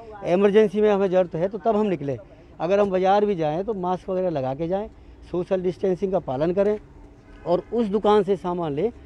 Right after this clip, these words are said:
जिसके पास दस्ताने वगैरह हाथ में हो, mask लगा हुआ हो, और वहाँ भी दुकान को देख के उस facility के हिसाब से ही लिया जाए।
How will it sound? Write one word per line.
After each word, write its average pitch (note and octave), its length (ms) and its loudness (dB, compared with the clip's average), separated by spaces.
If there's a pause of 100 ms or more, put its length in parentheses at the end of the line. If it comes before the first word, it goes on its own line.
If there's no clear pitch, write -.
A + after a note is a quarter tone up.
(280)
जिसके F#3+ 340 0
पास F3+ 340 2 (640)
दस्ताने F#3+ 420 2
वगैरह F#3+ 260 4
हाथ E3+ 280 0
में D#3+ 120 -4
हो, E3+ 180 -2
mask F3+ 340 -2
लगा F3 200 0
हुआ D#3+ 240 -2
हो, E3 220 -4 (380)
और D#3 140 -4
वहाँ D#3+ 280 -2
भी F#3+ 160 0
दुकान E3 360 -6
को E3 200 -10
देख E3+ 280 -2
के F#3+ 80 2
उस F#3+ 300 -6
facility F3 460 -2
के F3+ 100 -4
हिसाब E3 340 0
से F3 100 -4
ही D#3 120 -2
लिया C3 240 -6
जाए। G2+ 220 -16